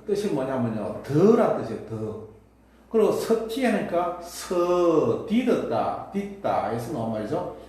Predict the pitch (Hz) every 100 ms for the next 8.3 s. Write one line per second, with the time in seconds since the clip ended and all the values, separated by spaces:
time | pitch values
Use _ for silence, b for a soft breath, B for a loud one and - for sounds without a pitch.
0 | B B - 254 - - - 294 285 -
1 | 120 123 - 104 98 - 156 131 110 101
2 | 92 - - - - - 123 120 120 120
3 | 127 104 104 101 95 - - - - -
4 | B B B - 254 208 214 196 147 120
5 | 131 - 220 269 226 139 - - - -
6 | 269 - 165 151 165 - - - - 127
7 | 113 101 95 120 127 233 - 120 107 110
8 | 104 92